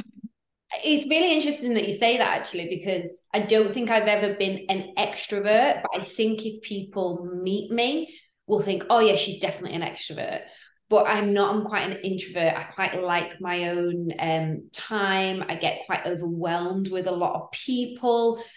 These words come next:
So when I was a-, an actress, not only are you on a show, you're filming for, like, twelve hours a day.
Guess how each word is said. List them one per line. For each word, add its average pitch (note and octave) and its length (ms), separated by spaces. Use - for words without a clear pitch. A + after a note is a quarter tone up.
So G3 540
when A3+ 240
I A#3+ 140
was A3 480
a-, - 180
an G3+ 140
actress, G#3 680
not G3+ 240
only G#3 400
are F3+ 200
you F3 580
on G3 180
a G3 100
show, F3+ 520
you're F3 160
filming G3 360
for, E3+ 100
like, F3+ 180
twelve A#3+ 380
hours G3 300
a F3 80
day. E3+ 600